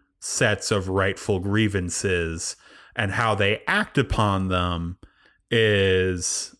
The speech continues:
where we, you know, see who's more in the right or in the wrong. But man, you know, just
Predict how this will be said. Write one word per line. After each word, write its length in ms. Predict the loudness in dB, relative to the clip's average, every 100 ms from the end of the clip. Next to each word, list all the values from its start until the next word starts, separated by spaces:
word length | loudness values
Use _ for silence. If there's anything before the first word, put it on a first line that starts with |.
| -6
where 400 | 0 2 2 2
we, 580 | 0 0 0 -4 -6 -6
you 140 | -6
know, 100 | -4
see 520 | -4 -2 0 0 0 -2
who's 360 | -2 -2 -2
more 260 | -2 0 0
in 100 | -2
the 100 | -4
right 440 | -2 0 0 -2 -4
or 200 | -4 -4
in 100 | -6
the 100 | -8
wrong. 540 | -2 2 2 2 0 -2
But 340 | 0 0 -4 -16 _ _ _ _ _ _ _ _ -4
man, 400 | 0 2 2 2
you 80 |
know, 140 | 2 2
just 300 | 0 -2